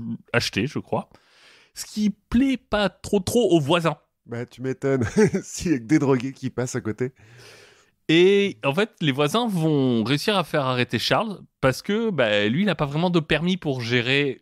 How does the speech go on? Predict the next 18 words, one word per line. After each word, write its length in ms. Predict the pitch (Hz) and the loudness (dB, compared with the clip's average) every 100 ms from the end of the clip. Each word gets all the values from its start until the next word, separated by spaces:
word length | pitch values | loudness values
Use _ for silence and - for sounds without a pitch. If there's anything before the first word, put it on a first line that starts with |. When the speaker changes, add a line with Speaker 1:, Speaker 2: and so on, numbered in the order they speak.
| - | -8
Speaker 1:
une 420 | 101 131 127 123 | -2 2 4 4
organisation 960 | 120 127 127 131 127 151 147 143 123 | 2 0 0 0 2 0 0 0 0
dédiée 320 | 104 120 120 117 | 2 0 2 0
à 40 | |
la 100 | 110 | 0
santé. 400 | - 123 - 123 _ _ - | -4 -4 -4 -6 _ _ -2
Speaker 2:
Oui. 80 | 113 - _ - - - - _ _ _ _ - | -2 -2 _ -20 -20 -20 -20 _ _ _ _ -2
Speaker 1:
Et 80 | 135 | -2
plutôt 320 | - 233 277 | 0 0 0
que 60 | - | 0
de 160 | 147 | 0
s'en 240 | 143 147 127 | 0 0 2
aller, 320 | 117 175 - _ _ _ _ - | 2 0 -6 _ _ _ _ -4
en 60 | |
fait, 320 | 220 226 - _ _ _ _ _ - | 0 -2 -4 _ _ _ _ _ -6
Charles 300 | - 196 233 131 | -2 -2 -2 0
va 300 | 139 180 _ | 0 0 _
choisir 480 | - 135 110 180 | -4 -4 -2 -4